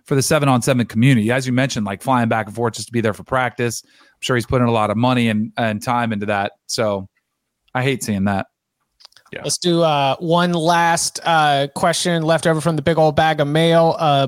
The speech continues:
Speaker 3: Paul writes in the five-star mailbag,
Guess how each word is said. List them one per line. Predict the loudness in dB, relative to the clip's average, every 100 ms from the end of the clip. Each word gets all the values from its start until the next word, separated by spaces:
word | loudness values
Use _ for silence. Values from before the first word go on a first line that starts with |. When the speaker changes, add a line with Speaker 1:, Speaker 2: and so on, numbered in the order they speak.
| -4
Speaker 3:
Paul | 2 4 6 4 2 -4 _ -4
writes | 0 0 0 -4 -6
in | -6
the | -4
five-star | -2 -2 -2 -2
mailbag, | 0 0 2 -2